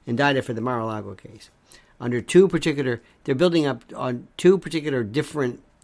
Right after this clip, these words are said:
um, theories of,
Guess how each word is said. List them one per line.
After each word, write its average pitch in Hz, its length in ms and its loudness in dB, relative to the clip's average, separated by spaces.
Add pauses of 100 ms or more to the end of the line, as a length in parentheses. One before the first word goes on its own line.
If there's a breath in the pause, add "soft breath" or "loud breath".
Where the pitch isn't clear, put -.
(120)
um, 117 380 -8
theories 117 1120 -2 (760 soft breath)
of, 131 520 -4